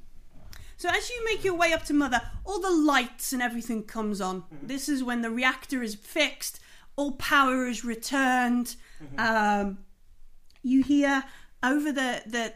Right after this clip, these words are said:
Speaker 1: the thing, Mother chime out. Is she gonna say it? She's not gonna say it. Um, "Life support impeded," um, as she echoes out across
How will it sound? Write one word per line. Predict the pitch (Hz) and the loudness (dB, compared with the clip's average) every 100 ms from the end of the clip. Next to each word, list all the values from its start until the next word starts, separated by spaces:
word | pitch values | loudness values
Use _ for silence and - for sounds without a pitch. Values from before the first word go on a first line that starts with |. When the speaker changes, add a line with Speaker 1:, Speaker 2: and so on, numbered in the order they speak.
| - | -6
Speaker 1:
the | 247 | -6
thing, | 240 285 262 262 254 | -4 0 2 2 2
Mother | 254 254 | 0 -2
chime | 262 - 262 240 | -2 -2 0 2
out. | 240 240 262 - - | 2 0 -2 -10 -14
Is | - | -14
she | - | -10
gonna | 254 262 | -4 -4
say | 262 277 | -4 -8
it? | 294 - - | -8 -14 -20
She's | - 220 | -18 -14
not | 202 | -12
gonna | 196 | -12
say | 220 202 | -10 -8
it. | - - - - | -8 -8 -8 -10
Um, | 190 208 196 202 - - | -4 -2 -2 -4 -10 -6
"Life | 294 349 403 440 | 0 4 4 2
support | - 440 - 359 349 339 - | 0 -2 0 0 0 0 2
impeded," | 294 269 269 285 269 202 190 - - - - - - - 196 | 6 6 4 4 4 4 -2 -8 -16 -20 -20 -20 -20 -14 -4
um, | 196 190 185 190 - | 0 2 0 -2 -8
as | 190 | -6
she | - 233 | -6 -4
echoes | 240 240 254 233 | -6 -4 -4 0
out | 220 214 - | 0 0 0
across | 208 - 247 214 - - - | -4 -4 -2 -2 -4 -8 -8